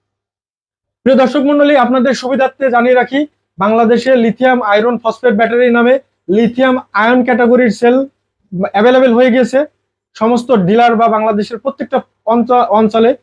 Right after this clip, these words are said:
বা প্রত্যেকটা প্রত্যন্ত গ্রামে কিন্তু পৌঁছে গিয়েছে। এই ধরনের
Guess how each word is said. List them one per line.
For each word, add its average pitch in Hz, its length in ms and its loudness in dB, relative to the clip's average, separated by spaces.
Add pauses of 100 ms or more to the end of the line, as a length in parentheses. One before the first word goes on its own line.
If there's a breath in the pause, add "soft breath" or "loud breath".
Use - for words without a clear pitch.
(260)
বা 196 80 -4
প্রত্যেকটা 240 500 -2
প্রত্যন্ত 240 500 -2
গ্রামে 220 380 0
কিন্তু 208 220 -4 (140)
পৌঁছে 233 300 -2
গিয়েছে। 247 260 0 (440)
এই 214 100 2
ধরনের 254 340 4